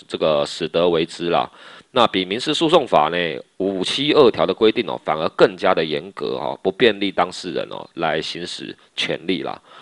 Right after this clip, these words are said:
好，这个跟我们旧法是有关系的哦，因为我们旧法在民事诉讼法五七二条说啊，家事诉讼的合并呢是有主体的合并哦。那么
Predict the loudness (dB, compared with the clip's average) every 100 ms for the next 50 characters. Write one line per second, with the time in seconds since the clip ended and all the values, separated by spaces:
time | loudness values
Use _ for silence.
0 | -20 -20 -20 _ _ -2 0 4 6 6
1 | 4 2 0 -4 -4 4 6 6 2 -2
2 | -2 -6 -6 -4 -4 -4 -10 -8 -6 -6
3 | -4 0 -2 -2 -4 2 4 4 0 0
4 | -4 -6 4 4 4 -4 -4 -2 -4 -2
5 | -2 -2 -4 -4 4 6 6 6 0 2
6 | 2 2 0 _ -20 -20 _ 0 6 6
7 | 4 0 2 4 4 2 0 2 4 4
8 | 4 0 0 0 2 4 2 2 4 4
9 | 4 4 4 2 -4 -4 0 2 2 0
10 | -4 -20 -20 -6 0 0 -2 0 4 8
11 | 6 4